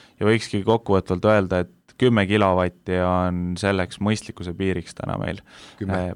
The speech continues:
Speaker 1: kui me alla selle lähme, siis tegelikult protsessid bürokraatias ja,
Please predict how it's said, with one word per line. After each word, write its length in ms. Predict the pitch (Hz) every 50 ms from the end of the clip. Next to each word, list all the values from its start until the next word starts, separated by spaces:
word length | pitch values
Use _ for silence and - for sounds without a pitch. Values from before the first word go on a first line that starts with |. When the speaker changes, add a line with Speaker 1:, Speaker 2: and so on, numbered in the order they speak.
| - _ _ _ _ _ _ _ -
Speaker 1:
kui 100 | 120 117
me 80 | 117 113
alla 240 | 117 139 151 139 110 107
selle 240 | 139 143 139 113 104
lähme, 380 | 101 98 98 98 101 98 95 95 92 - -
siis 240 | - - 98 98 -
tegelikult 400 | - 131 131 127 110 - - -
protsessid 840 | - - 95 - - 123 127 127 123 - 104 95 90 - _ - - 101 95 -
bürokraatias 960 | - 117 117 107 - _ - 117 120 117 104 98 - - 95 92 92 92 95
ja, 140 | 98 95 95